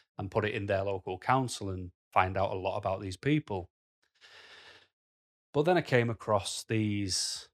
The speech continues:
Red Fox Labradors, and I've never really been a Labrador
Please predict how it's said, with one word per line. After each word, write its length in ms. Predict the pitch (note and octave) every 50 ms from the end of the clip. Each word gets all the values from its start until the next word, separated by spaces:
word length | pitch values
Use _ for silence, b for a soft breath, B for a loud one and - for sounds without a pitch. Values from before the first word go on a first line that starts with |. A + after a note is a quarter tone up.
| _ _ -
Red 240 | G#2+ G2 F#2+ F#2 -
Fox 360 | - - A#2 - - - -
Labradors, 760 | F#3 G3+ F3 C#3 B2 A2+ G#2+ F#2+ F2 E2 E2+ F2+ - - - _ _ _ _ _ _ _ _ _ _ _ - -
and 160 | D3+ F3 G3+
I've 240 | G#3+ A3 A3+ G#3 F#3
never 340 | F#3+ F#3+ F#3 F3 D#3+ D#3+ D#3+
really 380 | D#3 D3+ D3+ D3 D3 C#3 C3+
been 320 | C3 A2+ - A#2 A2+ A#2 A#2
a 80 | A2+
Labrador 960 | A2+ A2+ A2+ A#2 A2+ G#2+ A2+ G#2+ G#2+ A2+ A2+ A2 A2+ A2 A2 A2 G#2+ G2+ G2+